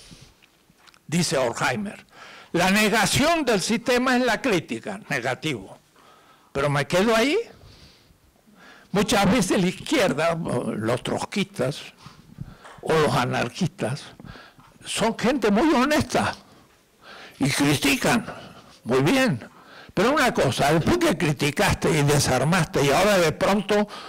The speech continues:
te toca ejercer el poder obediencial, ya no puedes criticar, ahora tienes que crear lo nuevo.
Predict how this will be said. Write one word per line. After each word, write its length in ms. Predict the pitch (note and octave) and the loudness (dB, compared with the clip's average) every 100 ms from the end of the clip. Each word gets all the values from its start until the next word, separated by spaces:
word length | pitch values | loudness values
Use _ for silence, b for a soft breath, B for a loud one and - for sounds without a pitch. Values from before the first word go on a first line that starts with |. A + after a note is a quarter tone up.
| B B B B | B B B B
te 140 | - E3+ | -2 -2
toca 680 | - G#3 A3+ G#3 G3+ F#3+ - - _ | 0 0 2 2 2 0 -4 -20 _
ejercer 600 | - F3 - D#3 - A3+ | -2 0 2 0 2 2
el 180 | A3+ G3+ | 4 2
poder 420 | - E3 D3+ G#3 | 2 2 4 4
obediencial, 1080 | G#3+ F#3+ D#3+ D#3 D#3 D#3 - E3 A#2+ G2 - - B B B B B - | 4 4 4 4 4 2 2 2 2 0 -6 -14 B B B B B -2
ya 140 | A3+ | 2
no 160 | A#3+ A#3+ | 4 4
puedes 220 | A#3+ G#3 | 2 2
criticar, 720 | A#3+ F3+ G#3+ D#4 D4 D#3+ A#2+ - | 2 2 2 2 2 2 0 -2
ahora 280 | F#3 G#3 C4+ | 0 2 2
tienes 320 | C#4 C#4 C4 | 2 2 2
que 320 | B3+ A3 - - - - | 0 -2 -4 -18 -12 -2
crear 540 | F#3+ G3 G3 C#4 D4 | 2 4 4 4 4
lo 240 | C#4+ G#3 | 6 4
nuevo. 680 | E3+ E3 D#3 A#2+ A2 F2+ G#2+ | 4 4 4 4 4 0 -4